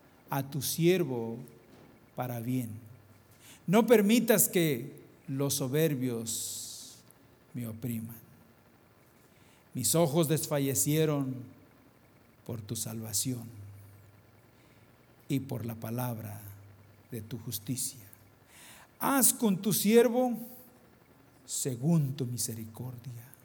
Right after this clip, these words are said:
Enséñame tus estatutos. Tu siervo soy yo. Dame entendimiento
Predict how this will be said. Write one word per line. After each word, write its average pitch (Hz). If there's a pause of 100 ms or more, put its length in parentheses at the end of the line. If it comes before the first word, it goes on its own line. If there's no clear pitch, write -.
(1160)
Enséñame 135
tus 117
estatutos. 120 (1600)
Tu 131
siervo 180
soy 170
yo. 156 (1600)
Dame 214
entendimiento 170